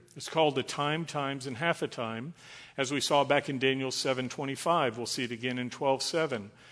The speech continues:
It's also found in Revelation twelve fourteen. It's equated with twelve hundred and sixty days in a Revelation eleven three and twelve six,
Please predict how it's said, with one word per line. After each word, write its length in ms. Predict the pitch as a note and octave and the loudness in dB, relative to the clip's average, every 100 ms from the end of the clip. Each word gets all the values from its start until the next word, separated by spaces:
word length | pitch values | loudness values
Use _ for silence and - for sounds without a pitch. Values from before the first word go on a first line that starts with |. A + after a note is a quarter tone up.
| - - | -20 -12
It's 160 | C3+ - | -8 0
also 260 | C3 - | 2 2
found 260 | C#3 C#3+ C#3 | 0 0 0
in 100 | C3 | 0
Revelation 580 | B2 B2 B2+ B2 - B2+ | 2 4 2 2 -2 -6
twelve 300 | - B2+ A#2 | -2 -2 0
fourteen. 720 | - B2 - F3 D#3 A2 G2+ - _ - | -4 -6 -6 -6 -6 -8 -10 -18 _ -8
It's 180 | E3 - | -6 -2
equated 500 | C#3+ - E3 D#3 C#3+ | -2 4 6 6 4
with 140 | C3+ | 0
twelve 320 | - D#3 D#3 | 0 4 4
hundred 300 | C#3+ D#3+ C#3+ | 4 -2 -2
and 120 | C3 B2 | -2 -2
sixty 400 | - C#3+ - B2+ | -2 -4 -6 -4
days 480 | B2+ B2+ C#3+ F3 - - - - - | 0 0 0 -4 -10 -18 -20 -20 -4
in 100 | C3+ | -2
a 60 | |
Revelation 680 | A#2+ C3 C3 C#3 C3+ C3 C#3 | 4 8 8 8 6 4 0
eleven 400 | B2+ C3 C3 C3+ | 4 4 4 0
three 320 | - C3+ C#3+ | -2 -2 -2
and 100 | C#3 | -4
twelve 300 | - C#3+ B2+ | -4 0 0
six, 540 | - - E3 - - | 0 -2 -2 -2 -12